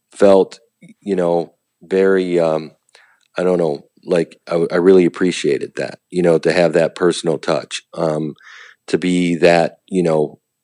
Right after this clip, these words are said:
a fan of the music and stuff, to make a sugge-, make suggestions like that. But in terms of marketing, they're, uh,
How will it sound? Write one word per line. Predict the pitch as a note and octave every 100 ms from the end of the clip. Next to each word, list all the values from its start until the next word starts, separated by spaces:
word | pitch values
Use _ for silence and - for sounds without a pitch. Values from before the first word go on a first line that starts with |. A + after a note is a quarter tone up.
| -
a | E2
fan | - G2+ F2+ E2+ D#2
of | D2
the | E2+
music | D#2 E2+ E2 D#2 D2+
and | C#2+
stuff, | - D2+ D2 -
to | D#2 D2 - - -
make | F2 F2 -
a |
sugge-, | E2 D#2+ - E2 -
make | F2+ E2+
suggestions | - D#2 C#2+ D#2+ D#2+ D2+ D2
like | C#2+ -
that. | D2+ C2+
But | - D#2+ - - _
in | F2+
terms | F2+ A2 G2
of | F#2+
marketing, | F#2+ F#2+ - F#2+ F#2
they're, | F2 F2 F2 E2+
uh, | E2